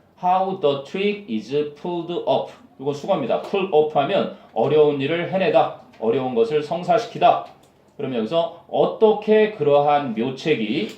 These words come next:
성사되었는지를 숨기면서 그 역설적인 형태가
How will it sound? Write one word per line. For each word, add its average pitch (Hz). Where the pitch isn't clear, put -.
성사되었는지를 151
숨기면서 160
그 135
역설적인 151
형태가 135